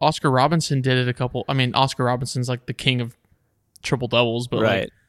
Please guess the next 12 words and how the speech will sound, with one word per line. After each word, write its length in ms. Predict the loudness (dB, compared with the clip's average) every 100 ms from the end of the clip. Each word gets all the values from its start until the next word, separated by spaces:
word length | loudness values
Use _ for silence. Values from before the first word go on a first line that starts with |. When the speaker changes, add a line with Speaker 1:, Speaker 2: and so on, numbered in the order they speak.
| _
Speaker 1:
I 60 | 0
don't 80 | 4
even 120 | 6
know 120 | 6
if 80 | 4
anybody 500 | 4 4 4 2 2
has 180 | 2 2
ever 180 | 2 2
done 180 | 0
that. 220 | -2 -8 -14 _ _
Like, 120 | -6 -2
averaged, 440 | 0 2 0 -4